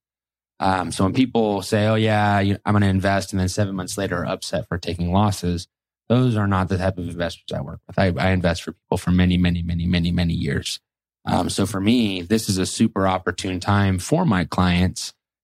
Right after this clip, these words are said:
to get into really beaten up names, because it's really easy to pick winners when everybody's down. You just have a lot of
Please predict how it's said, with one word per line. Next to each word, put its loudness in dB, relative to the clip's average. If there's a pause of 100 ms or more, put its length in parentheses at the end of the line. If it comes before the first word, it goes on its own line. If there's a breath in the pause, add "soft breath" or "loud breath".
to 0
get 0
into 0
really 2
beaten -2
up -2
names, 2
because 0 (800)
it's -2
really 2
easy 2
to -4 (120)
pick -2 (560)
winners 0 (300)
when 4
everybody's 0
down. -2 (580)
You 6
just -2
have -2 (600)
a 2
lot 0
of 2